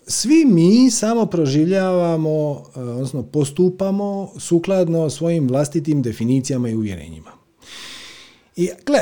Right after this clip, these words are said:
ako je netko, e, do sada imao iskustvo da, na primjer,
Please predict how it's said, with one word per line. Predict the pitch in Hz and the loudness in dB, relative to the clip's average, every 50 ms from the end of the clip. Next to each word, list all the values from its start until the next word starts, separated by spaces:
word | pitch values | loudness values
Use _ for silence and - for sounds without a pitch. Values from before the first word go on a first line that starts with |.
| - - | 0 0
ako | 202 247 285 285 - - 240 | 0 0 0 0 0 2 4
je | 220 202 180 165 | 6 6 6 6
netko, | 175 190 240 269 262 - - - - 226 220 214 208 | 6 4 4 4 2 0 -4 -2 0 2 2 2 2
e, | 196 185 - - _ _ _ _ - 165 160 160 160 | 0 -4 -8 -14 _ _ _ _ -6 -4 0 0 0
do | 151 143 170 165 | 2 2 2 2
sada | - 240 254 254 247 | 4 2 2 2 4
imao | 233 226 220 226 220 | 4 6 6 6 6
iskustvo | 202 190 - - - 165 151 147 139 143 - 127 104 95 98 - - - | 4 2 0 0 2 4 4 4 2 0 -4 -8 -8 -8 -10 -12 -10 -8
da, | 131 127 139 135 135 139 139 135 135 139 | -4 0 0 2 2 2 0 0 0 2
na | 160 190 | 2 2
primjer, | 190 208 190 165 160 156 123 101 | 2 4 4 4 4 2 0 -4